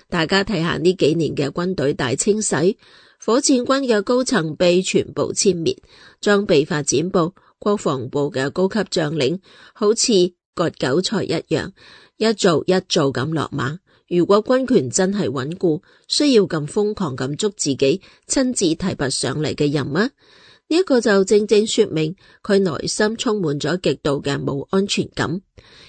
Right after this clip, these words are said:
而呢種冇安全感嘅核心焦點就係而家軍委副主席張又俠。熟悉中共黨史嘅朋友都知道，張又俠同習近平兩家係世交。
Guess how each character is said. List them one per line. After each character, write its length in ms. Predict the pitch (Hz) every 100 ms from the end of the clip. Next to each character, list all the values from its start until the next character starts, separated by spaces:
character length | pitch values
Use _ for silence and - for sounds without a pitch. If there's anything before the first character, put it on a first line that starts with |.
| _
而 60 | 185
呢 240 | 185 269
種 280 | 254 196 226
冇 200 | 196 160 -
安 140 | 254
全 300 | 285 208 -
感 260 | - 123 185
嘅 80 |
核 140 | 185 151
心 320 | - 190 196
焦 240 | - 220
點 280 | 214 135 175 - - - _
就 140 | - 214 226
係 320 | 208 135 -
而 40 |
家 240 | - 180 185
軍 220 | 180 175
委 160 | 131
副 200 | 165 156 131
主 140 | -
席 300 | 120 - -
張 240 | - 185 160
又 120 | 101
俠。 220 | 156 - - _ _ _ _
熟 220 | - 175
悉 180 | 175 247
中 300 | 226 262 247
共 240 | 208 156 151
黨 260 | 127 151
史 220 | 196 170
嘅 140 | 202 165
朋 200 | 180 -
友 180 | 117 135
都 140 | 185
知 180 | 190 208
道， 200 | 185 143 - - _ _
張 220 | - 269
又 180 | 277 196
俠 180 | 196 160 -
同 240 | 185 131
習 160 | - 160
近 220 | - 165 170
平 160 | 170 -
兩 320 | 131 110 151
家 200 | 196 190
係 200 | 196 139
世 300 | - 151 143
交。 360 | 185 180 185